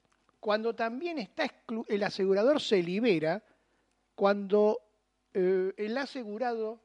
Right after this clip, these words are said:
o la persona cuya vida está asegurada pierde la vida por aplicación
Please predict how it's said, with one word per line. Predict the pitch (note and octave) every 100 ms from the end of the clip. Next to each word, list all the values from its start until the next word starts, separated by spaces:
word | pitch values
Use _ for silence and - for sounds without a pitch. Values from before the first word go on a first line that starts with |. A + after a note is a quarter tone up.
| _ _ _ _ _
o | -
la | E3 D#3
persona | E3+ - A3+ G3
cuya | - E3+ E3 D#3+
vida | G#3+ G3
está | D3 F3+
asegurada | - F3 F3 G3+ G3 F#3
pierde | A#3+ B3 A#3
la | G3 F#3
vida | A3 A3+ F3+
por | F#3
aplicación | F3+ E3+ G#3 F#3 F#3+ - C#4+ D4 C#4+